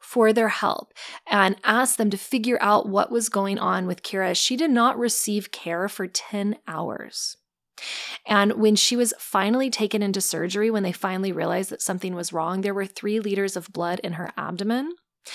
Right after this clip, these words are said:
because the doctors had accidentally cut her bladder during the C-section, and he, she had been internally bleeding ever since.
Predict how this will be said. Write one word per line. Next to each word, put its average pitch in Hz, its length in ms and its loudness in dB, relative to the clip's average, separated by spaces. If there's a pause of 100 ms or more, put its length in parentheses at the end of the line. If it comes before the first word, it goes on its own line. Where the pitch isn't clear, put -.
(240)
because 208 180 4
the 208 80 0
doctors 202 560 4
had 185 520 0 (360)
accidentally 190 680 0
cut - 640 -2 (240)
her 190 100 -4
bladder 170 680 -2
during 190 300 0
the 185 80 -2
C-section, - 720 -2
and 190 140 -2
he, 220 260 -2
she - 160 -4
had 208 100 2
been 196 200 0
internally 185 560 -4
bleeding 185 520 -6 (540)
ever 180 220 -4
since. - 500 -8